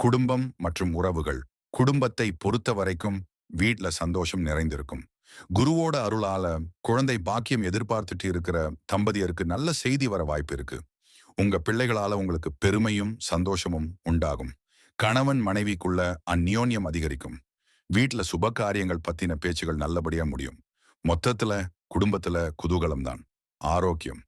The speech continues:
இப்போ ஆரோக்கியம். உங்க ராசிநாதன் சனி பகவான் ஆறாம் வீட்ல இருக்கிறதால நீண்ட நாள் உடல் நல பிரச்சனைகள்ல இருந்து நல்ல ஒரு நிவாரணம் கிடைக்கும்.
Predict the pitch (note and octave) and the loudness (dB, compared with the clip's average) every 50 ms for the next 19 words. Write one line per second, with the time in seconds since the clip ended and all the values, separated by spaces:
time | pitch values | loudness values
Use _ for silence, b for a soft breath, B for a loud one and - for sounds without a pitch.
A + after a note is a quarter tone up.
0 | _ _ _ _ _ _ _ - F2 D#2+ - E2 D#2 C#2+ C#2+ D#2 D#2 - D2+ D2+ | _ _ _ _ _ _ _ -2 0 0 0 0 0 0 -2 -4 -4 -2 0 2
1 | E2 F2 F2 E2 D#2 - D#2+ D2 C#2+ D2 D2 C#2 - _ b b b b b b | 2 2 2 0 0 -2 -4 -4 -2 -4 -6 -8 -10 _ b b b b b b
2 | b F#2 F#2+ F#2 E2 E2 D#2 D#2+ E2+ F#2+ - - A2+ G2+ F#2 F2+ F2 E2 E2+ E2+ | b 2 2 2 2 2 2 2 0 0 0 0 0 0 2 2 2 0 0 0
3 | F2+ F2 E2+ E2 - _ - - - - F2 F#2 G2+ F#2+ E2+ F2+ E2 F2 E2+ E2 | 0 -2 -4 -6 -10 _ -10 -4 0 0 2 2 2 2 2 0 0 0 0 0
4 | D#2+ D2+ D2 C#2+ - - C#2+ D2+ D#2 F2 F#2 G2 F#2 F2 E2+ E2+ D#2 - D#2+ D2+ | 0 -2 -2 -4 -6 -4 -2 0 2 2 2 2 0 0 0 -2 -2 -2 -2 -2
5 | D#2+ - E2 D2+ D#2 D#2 D#2+ D#2+ D2 C#2 - _ _ _ _ _ _ _ D#2 D#2+ | -2 -2 -2 -2 -2 0 0 -2 -2 -4 -8 _ _ _ _ _ _ _ 0 2
6 | F2+ F#2+ F#2+ F2+ F2 E2+ E2+ E2+ E2 D#2 C#2+ D2+ D#2 E2+ F2 E2 D#2+ D#2+ D#2 D2 | 2 4 4 2 2 2 0 0 -2 -2 -2 0 0 0 2 2 0 0 -2 -2
7 | - - D2+ C#2+ - F2+ E2+ D#2+ D2+ D#2 D2+ D2 D2 D2 D#2+ D#2 C#2+ C#2 B1+ B1 | -4 -4 -4 -4 -2 -2 0 0 0 0 0 0 0 -2 -2 -2 -2 -4 -6 -8
8 | - _ _ _ _ - D#2+ D#2 D2+ E2 F2 E2+ D#2+ D2+ D2 D2+ D2+ D#2 D#2+ D#2+ | -12 _ _ _ _ -4 -2 0 0 2 0 0 0 -2 -2 -2 -2 -2 -2 -2
9 | D#2 D#2 D2 C#2 - D2+ C2+ C2+ C#2+ - - | -2 -4 -4 -6 -6 -6 -6 -6 -8 -10 -12